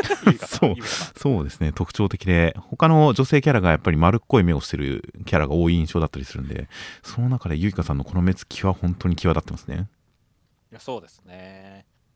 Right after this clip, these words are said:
Speaker 1: いやー、まあ、名前も覚えられちゃいましたからね、猪俣大輝って。
Speaker 2: はいはいはい。
Speaker 1: <laughs> ていうか、保険証でバレるって面白いね。<laughs>
Speaker 2: まあ、そうですね、確かに。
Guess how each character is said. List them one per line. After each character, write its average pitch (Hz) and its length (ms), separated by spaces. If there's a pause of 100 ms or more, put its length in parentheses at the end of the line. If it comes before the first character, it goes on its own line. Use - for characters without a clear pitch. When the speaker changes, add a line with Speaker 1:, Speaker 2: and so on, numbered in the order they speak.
(200)
Speaker 1:
い 110 40
や 113 100
ー、 - 20 (720)
ま 127 300
あ、 107 40
名 123 180
前 147 180
も 147 160
覚 135 100
え 170 40
ら 214 80
れ 208 40
ち - 60
ゃ 147 60
い - 20
ま 110 60
し - 40
た 117 80
か 92 100
ら 87 80
ね、 123 220
猪 120 120
俣 107 200
大 110 180
輝 - 100
っ - 20
て。 - 240 (220)
Speaker 2:
は 202 100
い 73 60
は 403 80
い - 20
は - 100
い。 359 80
Speaker 1:
<laughs> - 1500
て 165 80
い - 20
う - 20
か、 135 80
保 156 120
険 226 220
証 247 160
で 233 100
バ 208 140
レ 233 80
る 202 40
っ - 20
て - 100
面 110 100
白 180 120
い - 40
ね。 - 80 (1300)
<laughs> - 520
Speaker 2:
ま 113 80
あ、 - 20
そ 107 240
う 73 80
で 80 60
す - 100
ね、 80 80
確 78 220
か 67 100
に。 69 200